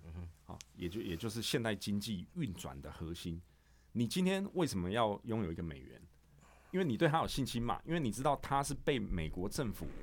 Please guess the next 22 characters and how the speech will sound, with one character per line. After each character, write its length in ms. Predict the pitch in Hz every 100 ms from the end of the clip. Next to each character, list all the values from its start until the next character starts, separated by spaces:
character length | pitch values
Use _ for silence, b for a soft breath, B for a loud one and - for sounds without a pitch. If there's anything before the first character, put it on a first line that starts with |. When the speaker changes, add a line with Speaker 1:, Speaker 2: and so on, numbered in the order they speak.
| -
Speaker 2:
全 200 | - 113
世 140 | 143
界 180 | 123 127
这 140 | 110
个 80 | 110
最 180 | 92 131
强 240 | - 90
大 200 | 101 104
的 100 | 87
这 100 | 80
个 140 | 90 82 -
政 160 | 98
府 160 | 82 78
所 320 | - 92 76 - -
背 160 | 123 90
书， 280 | - 85 85 b b b -
它 140 | 135
会 100 | 147
有 80 | 76
价 220 | - 98
值。 180 | 85 - 64 -
Speaker 1:
是。 260 | - 98